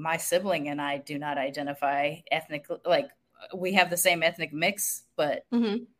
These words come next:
Speaker 1: the way we identify culturally is completely different. Who we align to is completely different. We grew up in the same household, same values, same thing, but we wouldn't tell the same story if we
Speaker 2: Mm.
Speaker 1: described how, what our races were. We wouldn't be able to do that.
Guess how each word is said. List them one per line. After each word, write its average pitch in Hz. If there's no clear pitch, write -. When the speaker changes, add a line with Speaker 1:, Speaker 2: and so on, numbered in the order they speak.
Speaker 1:
the 175
way 175
we 170
identify 151
culturally 151
is 135
completely 135
different. 139
Who 185
we 160
align 151
to 151
is 131
completely 139
different. 160
We 190
grew 180
up 170
in 160
the 156
same 170
household, 160
same 160
values, 156
same 143
thing, 160
but 156
we 180
wouldn't 180
tell 180
the 170
same 165
story 156
if 170
we 170
Speaker 2:
Mm. -
Speaker 1:
described 214
how, 151
what 165
our 139
races 160
were. -
We 160
wouldn't 151
be 151
able 143
to 135
do 190
that. 110